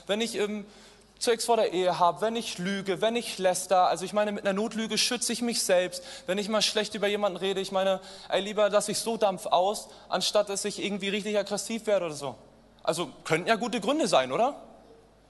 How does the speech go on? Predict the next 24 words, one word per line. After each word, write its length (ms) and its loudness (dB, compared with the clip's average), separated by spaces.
So 160 -2
mal 160 6
ein 100 -2
bisschen 300 -2
zu 120 -2
sündigen, 600 -2
ein 40 -16
bisschen 280 -4
vom 200 -2
Weg 200 0
abzukommen. 580 -4
Wo 100 0
nimmt 160 0
man 120 2
denn 120 2
da 80 2
Schaden? 420 2
Könnte 180 -2
man 140 0
sich 100 -6
jetzt 200 -8
doch 80 -2
denken, 240 0
oder? 240 0